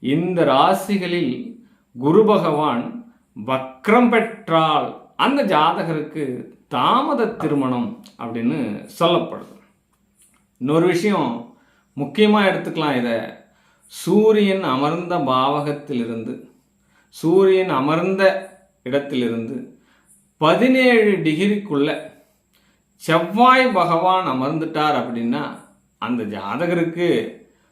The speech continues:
படுமோசமான தாமத திருமணம் அப்படின்னு ஜோதிட விதி நூல்கள் சொல்லப்படுது. மகரத்தில் சுக்கிரன்,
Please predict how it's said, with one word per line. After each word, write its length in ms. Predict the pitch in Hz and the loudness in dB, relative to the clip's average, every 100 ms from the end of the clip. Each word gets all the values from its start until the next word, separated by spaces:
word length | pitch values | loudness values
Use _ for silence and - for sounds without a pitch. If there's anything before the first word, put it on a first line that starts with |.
| _ _ | _ _
படுமோசமான 1040 | 113 131 175 254 233 233 226 220 202 190 185 190 | -4 2 4 6 6 2 2 2 2 2 2 0
தாமத 420 | 165 151 151 147 143 | 0 0 -2 -4 -4
திருமணம் 460 | 147 127 117 113 98 - - _ | -6 -4 -4 -6 -10 -14 -20 _
அப்படின்னு 420 | 117 113 117 135 143 104 - - _ - 135 | -14 -10 -4 -2 -2 -4 -8 -16 _ -8 2
ஜோதிட 380 | 180 202 208 160 | 4 6 4 2
விதி 200 | 135 131 | -2 -2
நூல்கள் 420 | 139 120 107 131 113 - - - | -2 -2 -4 -6 -6 -10 -14 -2
சொல்லப்படுது. 560 | 151 160 - 98 - - - _ _ _ _ _ _ _ _ 135 | 2 2 0 -8 -12 -18 -20 _ _ _ _ _ _ _ _ 0
மகரத்தில் 720 | 160 190 254 269 254 247 208 | 2 4 4 4 2 -2 0
சுக்கிரன், 440 | 190 - 185 160 | -2 -2 -4 -4